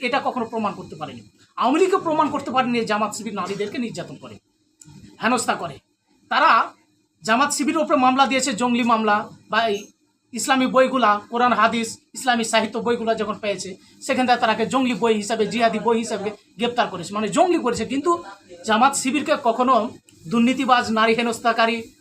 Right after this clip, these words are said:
বা টাকা লুটপাটকারী, এগুলার মামলা কখনো দিতে পারেনি, একটা পারবো না। তাদের এটা একটা প্রভাকাণ্ডা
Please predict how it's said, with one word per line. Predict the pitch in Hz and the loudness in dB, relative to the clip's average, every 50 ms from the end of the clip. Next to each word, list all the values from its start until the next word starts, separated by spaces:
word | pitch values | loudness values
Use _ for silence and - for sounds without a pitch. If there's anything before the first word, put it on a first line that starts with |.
| _ _ | _ _
বা | - 196 196 | -4 -2 -2
টাকা | - 226 214 214 226 | 0 0 0 2 2
লুটপাটকারী, | 226 233 233 - - 233 226 - 226 226 | 0 0 -2 0 -2 -2 0 2 0 0
এগুলার | - 254 220 220 233 233 - | 0 -2 -2 0 2 2 2
মামলা | 208 214 220 220 226 226 - | 2 0 2 2 0 0 0
কখনো | 311 285 - - 240 | -2 -4 -4 -4 -6
দিতে | 208 196 202 202 | -6 -6 -6 -8
পারেনি, | 190 - 196 226 277 285 | -6 -6 -6 -6 -6 -6
একটা | 220 - - 170 | -8 -8 -10 -10
পারবো | - 170 170 151 127 | -8 -8 -10 -8 -10
না। | 113 104 - - _ _ _ _ - - - - - | -14 -16 -18 -20 _ _ _ _ -20 -20 -20 -12 -2
তাদের | - 240 254 233 330 | 2 2 4 4 4
এটা | 330 320 - 311 | 2 2 2 0
একটা | 285 - 277 | 0 0 -2
প্রভাকাণ্ডা | - - 247 233 233 214 - 202 185 156 - - | -2 0 0 2 2 2 2 0 -4 -8 -10 -14